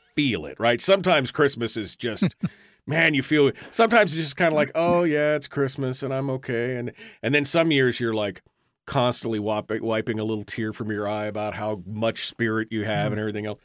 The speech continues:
Speaker 1: I'm trying to get into that mode. I wanna have a tear in my eye,
Speaker 2: <laughs>
Speaker 1: Jeff. I wanna feel good about Christmas. So this is helping. So this is helping. Um,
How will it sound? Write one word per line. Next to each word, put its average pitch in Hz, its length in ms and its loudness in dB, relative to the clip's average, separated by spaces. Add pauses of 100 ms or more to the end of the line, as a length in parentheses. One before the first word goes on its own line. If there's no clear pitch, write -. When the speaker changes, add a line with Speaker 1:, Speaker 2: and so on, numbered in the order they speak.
(340)
Speaker 1:
I'm 143 140 0
trying 254 300 6
to 170 60 0
get 196 220 4
into 147 160 4
that 160 300 2
mode. 107 320 2
I 90 100 -4
wanna 170 280 2
have 156 180 4
a 151 40 0
tear 151 360 -4
in 151 80 -8
my - 200 -10
eye, - 220 2
Speaker 2:
<laughs> - 80 4
Speaker 1:
Jeff. - 260 -2 (120)
I 143 60 2
wanna 147 280 -2
feel 180 240 2
good 175 180 -6
about 143 300 -8
Christmas. - 360 -18 (360)
So 165 140 2
this 180 120 4
is 165 140 2
helping. 110 400 0
So 110 140 -4
this 113 160 -4
is 98 100 -6
helping. 92 300 -6 (640)
Um, 135 680 4